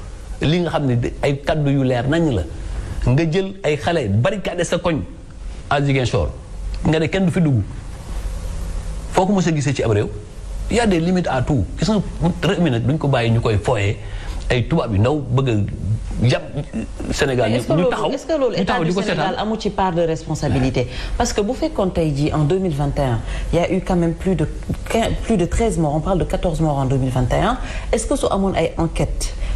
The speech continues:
Speaker 2: yoo xamante ne situé nañ les responsabilités, xam mort yooyu naka ak nan la demee, est-ce que tey dinañ yegg si ba fii
Speaker 1: Oui.
Speaker 2: bay wax waxu saisine,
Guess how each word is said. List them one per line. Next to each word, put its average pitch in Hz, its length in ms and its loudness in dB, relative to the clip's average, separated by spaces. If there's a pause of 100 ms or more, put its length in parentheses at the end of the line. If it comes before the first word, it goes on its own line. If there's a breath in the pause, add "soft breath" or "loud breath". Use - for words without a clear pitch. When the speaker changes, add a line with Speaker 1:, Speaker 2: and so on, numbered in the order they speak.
Speaker 2:
yoo 165 80 4
xamante 185 320 0
ne 160 140 2
situé 247 500 0
nañ 170 220 2
les 156 100 2
responsabilités, 127 880 2 (280 loud breath)
xam 220 200 2
mort 196 300 2
yooyu 165 280 2
naka 180 280 0
ak - 180 -2
nan 175 260 2
la 160 100 2
demee, 135 300 0
est-ce - 120 -2
que - 80 0
tey 170 180 0
dinañ 170 300 2
yegg 185 160 0
si - 140 -2
ba 147 120 0
fii 175 260 0 (120)
Speaker 1:
Oui. 208 180 4
Speaker 2:
bay 214 140 2
wax 214 100 2 (160)
waxu 165 60 -2
saisine, 170 540 2